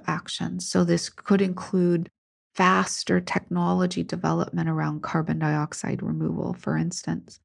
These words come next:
or other types of responses to, to the climate crisis, because we, we would come to understand that it's actually more pressing in very specific ways.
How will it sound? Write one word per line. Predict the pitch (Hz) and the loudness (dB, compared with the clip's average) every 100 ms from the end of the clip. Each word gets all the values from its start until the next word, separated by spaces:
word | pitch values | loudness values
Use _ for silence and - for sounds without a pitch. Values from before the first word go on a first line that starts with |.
| _ _ | _ _
or | - 214 | 6 8
other | 233 220 | 8 6
types | 214 - 185 180 - - | 4 2 2 0 -8 2
of | 180 170 | 4 4
responses | 180 - - 175 190 - 165 165 - | 4 2 0 4 4 2 -2 -2 -4
to, | - 175 165 165 | -4 0 2 2
to | - - | 0 2
the | 175 165 | 2 2
climate | 170 165 - | 2 0 -2
crisis, | - 156 160 - 175 - | -4 -4 -4 -4 -6 -6
because | - - 170 175 | -6 -4 -2 -2
we, | 165 156 - | -2 -2 -2
we | 165 | 0
would | 165 160 | 0 0
come | - 190 | 0 2
to | 180 | 2
understand | 185 180 180 - 202 175 | 2 2 0 2 4 4
that | 170 | 2
it's | 180 | 0
actually | 180 - 208 | 0 2 2
more | 180 170 | 4 2
pressing | - 190 180 170 165 | 0 0 0 0 0
in | 165 | 0
very | 170 175 | 2 2
specific | 180 - - 175 139 131 | 0 -4 -6 -4 -4 0
ways. | 151 143 131 - | 0 2 -2 -6